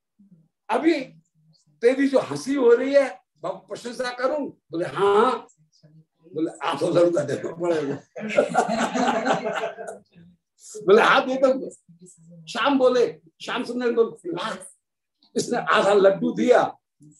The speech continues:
आप खा रहे हैं और कह रहे हैं, "भैया, तुम नहीं समझो,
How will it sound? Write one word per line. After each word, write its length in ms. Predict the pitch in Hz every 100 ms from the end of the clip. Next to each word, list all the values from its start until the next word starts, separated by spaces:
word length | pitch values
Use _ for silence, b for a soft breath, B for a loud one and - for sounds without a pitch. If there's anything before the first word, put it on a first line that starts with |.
| _ -
आप 260 | 175 226 -
खा 180 | 180
रहे 260 | 196 202 196
हैं 480 | 165 156 - _ -
और 100 | 160
कह 180 | 202 202
रहे 100 | 208
हैं, 100 | 185
"भैया, 480 | 135 226 233 240 233
तुम 240 | - 214
नहीं 200 | 226 233
समझो, 800 | - 214 214 208 247 226 - -